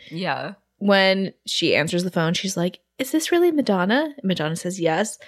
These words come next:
Speaker 2: The girls just scream in Madonna's ears for, like, four seconds before Madonna hangs up. And Natasha's like, "Oh my God, do you know whose phone this is?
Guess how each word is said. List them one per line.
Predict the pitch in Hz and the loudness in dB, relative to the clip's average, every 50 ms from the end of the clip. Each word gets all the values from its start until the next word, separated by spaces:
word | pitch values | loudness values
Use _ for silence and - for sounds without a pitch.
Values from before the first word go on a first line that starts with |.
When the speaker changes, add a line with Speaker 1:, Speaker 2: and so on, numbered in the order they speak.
| - - _ _ | -20 -20 _ _
Speaker 2:
The | - 185 170 | 2 2 4
girls | 185 185 180 180 190 190 185 | 6 6 6 6 4 2 0
just | - - 190 180 - - - - - | -2 -2 -2 -2 -2 -6 -8 -10 -10
scream | - - - - - 233 254 302 349 381 381 277 190 180 165 180 190 202 - - _ _ | -10 -10 -10 -6 -4 -2 0 2 4 4 4 4 2 0 -2 -2 -2 -4 -6 -8 _ _
in | - 208 196 185 | -2 0 2 4
Madonna's | 180 180 175 170 165 156 160 170 170 | 4 4 4 4 2 2 2 0 -2
ears | - - 160 160 147 143 - 110 - - - _ _ | -2 -2 -2 0 0 0 0 -2 -4 -8 -16 _ _
for, | - 190 | 0 2
like, | 165 151 156 - | 2 2 0 0
four | - 175 170 175 | 2 4 4 4
seconds | 170 - 160 147 - 143 160 170 185 | 4 0 -2 -4 -6 -6 -6 -6 -8
before | 190 180 185 175 | -6 -6 -4 -4
Madonna | 165 160 165 143 143 151 175 | -2 -2 -2 -2 -2 -2 -2
hangs | 190 202 226 226 190 | 0 0 0 0 -2
up. | 170 - - _ _ _ _ _ _ _ - - - - - - - - - - - - - _ _ _ _ _ | -2 -4 -6 _ _ _ _ _ _ _ -20 -20 -20 -20 -20 -20 -20 -20 -20 -20 -20 -20 -20 _ _ _ _ _
And | - 190 202 202 196 | 0 2 2 4 4
Natasha's | 196 196 196 - - 202 202 202 - 220 208 208 202 | 2 0 -2 -2 0 0 0 2 2 2 0 2 2
like, | 202 196 190 - - | 2 0 0 0 -4
"Oh | - | -2
my | 240 262 254 233 | 0 2 2 2
God, | 220 226 202 196 240 262 247 202 165 135 - - _ _ _ _ _ _ _ _ _ - | 2 2 0 2 2 4 4 2 2 0 -2 -8 _ _ _ _ _ _ _ _ _ -4
do | - 240 | 0 2
you | 254 294 | 4 4
know | 294 285 311 | 4 4 4
whose | - 359 349 330 - | 4 4 2 2 2
phone | - - 185 180 196 208 233 | 0 0 2 2 4 4 4
this | 269 294 285 - - | 2 2 0 0 0
is? | 359 359 370 370 359 349 - - - | 2 4 4 2 2 0 -4 -8 -12